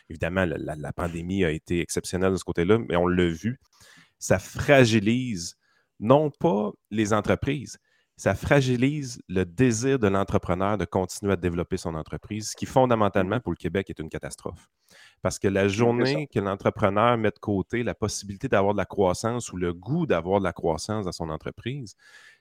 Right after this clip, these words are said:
Speaker 1: c'est des impacts à long terme qui sont difficiles à mesurer, mais qui sont réellement,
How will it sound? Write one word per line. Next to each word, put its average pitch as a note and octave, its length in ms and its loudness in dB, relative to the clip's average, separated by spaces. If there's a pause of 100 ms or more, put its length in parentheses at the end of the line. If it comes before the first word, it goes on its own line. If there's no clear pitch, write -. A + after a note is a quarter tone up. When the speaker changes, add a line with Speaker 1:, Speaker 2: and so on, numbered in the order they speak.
(100)
Speaker 1:
c'est F2+ 440 0
des F2 260 -2
impacts F#2+ 360 0
à F#2 60 4
long F#2 240 2
terme A#2+ 380 -4
qui - 100 -14
sont G2+ 340 2 (720)
difficiles D#3 500 0
à D3 60 6
mesurer, A2+ 540 2 (520)
mais G#2+ 180 2
qui - 100 -10
sont A#2+ 320 2
réellement, A2 880 0